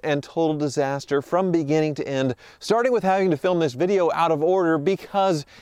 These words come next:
it was raining so hard. So I already know what's happened, but Fast Hoovy is in for a huge surprise when it comes to towing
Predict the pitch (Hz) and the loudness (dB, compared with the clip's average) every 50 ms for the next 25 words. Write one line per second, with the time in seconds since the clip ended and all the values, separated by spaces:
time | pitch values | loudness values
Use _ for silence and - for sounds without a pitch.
0 | - - - 156 156 180 170 127 131 131 135 160 170 175 175 165 147 139 139 - | -12 -8 -4 -2 0 0 0 -2 -2 -4 -2 -2 -2 -2 -2 -2 -2 -2 -4 -6
1 | - - - _ - - - 175 151 139 135 123 - - - 214 202 156 120 110 | -10 -20 -20 _ -16 -8 -2 0 2 2 0 -2 -4 -6 -4 -2 0 2 0 0
2 | 110 107 - - 156 165 226 285 302 285 240 208 196 170 147 151 175 190 180 156 | -2 -4 -6 -2 0 0 2 2 2 2 2 2 2 2 2 2 2 2 2 2
3 | 135 127 - - - - - - - 151 151 - - - 165 165 151 143 - - | 2 0 -2 -4 -16 -20 -10 -2 -2 -2 -2 -2 -6 -4 -2 0 0 0 0 -2
4 | 123 110 113 113 117 127 151 165 - - 190 208 208 202 - - - 190 175 147 | -4 -4 -4 -2 -2 -2 -2 -2 -2 -2 0 0 0 0 -2 -4 -2 -2 0 0
5 | 156 156 139 147 147 127 139 156 156 151 - - 180 156 156 160 156 - - - | 0 0 0 0 0 0 0 0 -2 -2 -2 0 0 2 2 0 -2 -4 -6 -4
6 | 208 208 202 202 190 - - - 202 - - 165 143 135 127 123 113 131 139 135 | -2 0 2 2 0 0 -2 -4 -4 -2 0 0 2 2 2 2 0 0 -2 -2
7 | 117 - - 156 147 139 - - 151 - - - 160 160 151 139 131 123 | -4 -4 -6 -6 -6 -6 -4 -6 -6 -6 -2 0 2 2 4 2 2 0